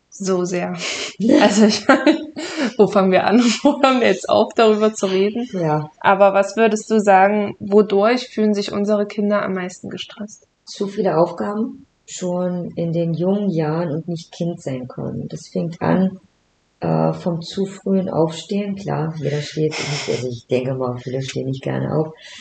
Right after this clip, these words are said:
Speaker 2: aber, äh, dieses Alleinlassen des Kindes, sich selber anziehen, Klamotten raussuchen, Tasche packen,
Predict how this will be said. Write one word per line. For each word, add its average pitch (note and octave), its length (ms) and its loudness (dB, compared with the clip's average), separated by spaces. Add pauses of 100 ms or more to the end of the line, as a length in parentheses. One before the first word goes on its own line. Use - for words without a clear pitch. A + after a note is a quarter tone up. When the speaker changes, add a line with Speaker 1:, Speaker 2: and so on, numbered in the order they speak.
(180)
Speaker 2:
aber, C#3+ 840 -2
äh, C3+ 40 -6
dieses C#3+ 360 -6
Alleinlassen E3 760 -2
des D3+ 160 -10
Kindes, G3 640 -4 (100)
sich D#3+ 200 -8
selber D3+ 280 -2
anziehen, E3 420 -4
Klamotten D#3 460 -4
raussuchen, E3 880 -2 (920)
Tasche E3+ 440 0
packen, F#3 720 -4